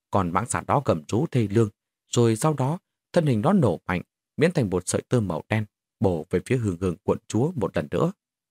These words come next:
Nhưng lúc bổ tới, Hưng Hưng quận chúa đã sớm tránh ra. Hơn nữa, tay phong ấn, một luồng băng thuẫn hiện lên giữa hai người. Thân hình Hưng Hưng quận chúa nhất động đã đến sau lưng mãng xà,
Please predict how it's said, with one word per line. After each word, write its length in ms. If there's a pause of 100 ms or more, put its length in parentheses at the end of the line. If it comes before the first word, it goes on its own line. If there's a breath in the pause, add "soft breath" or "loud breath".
(440)
Nhưng 280
lúc 160
bổ 140
tới, 340 (380)
Hưng 120
Hưng 140
quận 260
chúa 220
đã 140
sớm 220
tránh 260
ra. 220 (480)
Hơn 200
nữa, 260 (280)
tay 260
phong 140
ấn, 280 (340)
một 180
luồng 280
băng 200
thuẫn 300 (100)
hiện 180
lên 280
giữa 100
hai 240
người. 200 (460)
Thân 140
hình 260
Hưng 120
Hưng 180
quận 260
chúa 240 (360)
nhất 200
động 140 (280)
đã 100
đến 280
sau 180
lưng 160
mãng 220
xà, 240